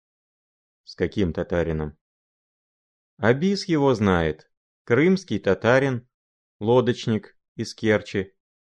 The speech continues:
Я взошел в хату. Две лавки и стол, да огромный сундук возле печи составляли всю ее мебель.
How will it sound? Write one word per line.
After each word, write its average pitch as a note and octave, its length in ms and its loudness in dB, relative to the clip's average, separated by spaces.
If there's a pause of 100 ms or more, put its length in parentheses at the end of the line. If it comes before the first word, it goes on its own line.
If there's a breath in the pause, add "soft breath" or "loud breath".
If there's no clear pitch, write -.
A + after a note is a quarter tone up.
(1000)
Я G#2 260 2
взошел C3+ 480 -2
в A#2+ 60 -10
хату. E2 640 -2 (540)
Две F#2 300 0
лавки G#2+ 480 2
и F#2 120 -2
стол, A#2+ 580 -2 (200)
да F#2 220 2
огромный G#2+ 440 2
сундук G2+ 540 -4
возле A2 340 0
печи G#2 580 -6 (200)
составляли A2 720 0
всю - 260 -8
ее G2+ 300 2
мебель. E2+ 520 -2